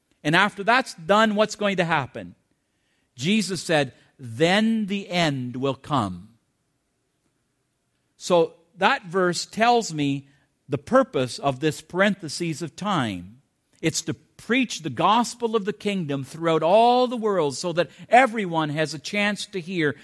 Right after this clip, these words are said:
Then the end will come. And so the kingdom that Jesus is establishing is a work in progress right now.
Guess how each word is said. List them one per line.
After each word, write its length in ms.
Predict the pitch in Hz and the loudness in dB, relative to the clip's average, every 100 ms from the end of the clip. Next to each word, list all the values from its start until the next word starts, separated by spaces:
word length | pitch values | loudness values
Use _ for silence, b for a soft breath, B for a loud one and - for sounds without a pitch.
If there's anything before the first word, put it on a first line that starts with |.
| B - | B -14
Then 460 | 127 185 254 269 | -2 2 2 2
the 240 | 233 214 202 | -2 -2 0
end 260 | 196 190 | -2 -2
will 140 | 175 156 | -6 -10
come. 460 | - 160 117 104 | -4 -2 0 -2
And 100 | 123 | -6
so 300 | - 180 151 b b b b - | 0 2 0 b b b b -10
the 100 | 147 | -6
kingdom 640 | 151 - 254 254 247 240 | -4 0 0 2 0 0
that 180 | 196 147 | 0 -2
Jesus 520 | 127 202 240 226 220 | -2 -2 0 -2 -6
is 100 | 190 | -8
establishing 800 | 175 - - 202 208 208 196 208 | -8 -6 0 2 2 0 -4 -4
is 160 | 170 135 | -4 -2
a 60 | 139 | -2
work 360 | 143 202 196 | 2 2 2
in 140 | 190 175 | -2 -4
progress 720 | - 185 165 131 117 98 - | -2 0 0 0 -2 -2 -4
right 240 | 110 98 | -4 -4
now. 320 | 104 95 101 | -6 -8 -10